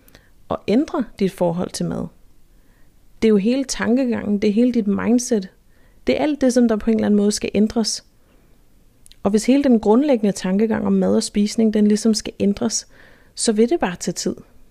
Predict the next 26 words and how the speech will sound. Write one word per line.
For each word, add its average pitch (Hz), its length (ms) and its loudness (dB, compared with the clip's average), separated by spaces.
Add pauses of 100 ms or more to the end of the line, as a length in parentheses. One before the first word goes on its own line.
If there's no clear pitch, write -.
(600)
Og - 60 -4
heldigvis 214 440 0
for 156 100 -8
det. 185 200 -2 (840)
Fordi 196 200 0
det 180 120 -2
er 175 40 -6
det, 202 120 -2
der 269 80 4
gør, 208 320 -2
at - 180 -4
du 185 60 -2
har 160 100 -6
dig 156 140 -10
selv - 280 -4
med 190 260 0
i 226 80 -2
processen. 185 580 -6 (880)
Og 185 120 -2
at 175 140 -4
du 185 80 0
er 170 40 -2
til - 160 -8
stede 202 440 0
i 190 40 0
det. 202 140 -6